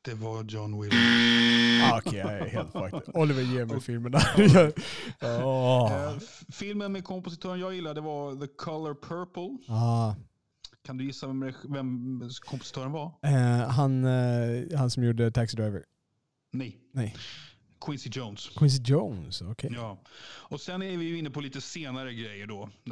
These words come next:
Speaker 1: Och det, om jag säger så här, eh, jag läste på att, eh,
Speaker 2: Minority Report.
Speaker 1: Nej, det är fel.
Speaker 2: Det är också John Williams. Ja, men Jesus.
Speaker 1: Ja.
Speaker 2: Ja.
Speaker 1: Eh, nej, men, eh, Bridge of Spies.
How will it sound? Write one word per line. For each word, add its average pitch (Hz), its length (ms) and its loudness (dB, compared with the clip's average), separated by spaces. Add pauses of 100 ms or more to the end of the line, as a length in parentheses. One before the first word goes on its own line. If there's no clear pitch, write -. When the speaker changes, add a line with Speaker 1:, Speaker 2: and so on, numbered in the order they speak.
(140)
Speaker 1:
Och 143 120 -8
det, 139 120 -8
om 135 320 -8
jag 143 100 -8
säger 165 180 -8
så 156 100 -8
här, 117 220 -10 (340)
eh, 127 100 -12
jag 131 300 -10
läste 147 240 -10
på 147 280 -6
att, 135 360 -12
eh, 131 380 -8 (320)
Speaker 2:
Minority 156 680 4
Report. 104 420 -4 (440)
Speaker 1:
Nej, 139 500 -10
det 131 80 -8
är - 40 -12
fel. - 260 -12
Speaker 2:
Det 156 160 -2
är - 40 6
också - 220 2
John 175 180 8
Williams. 92 300 0 (420)
Ja, 98 100 -14
men 95 120 -10
Jesus. - 600 -10
Speaker 1:
Ja. 127 260 -10 (560)
Speaker 2:
Ja. 139 100 -12
Speaker 1:
Eh, 151 260 -8
nej, 175 220 -8
men, 190 320 -8 (960)
eh, 151 400 -8 (720)
Bridge 170 640 -6
of 160 260 -12
Spies. 117 840 -10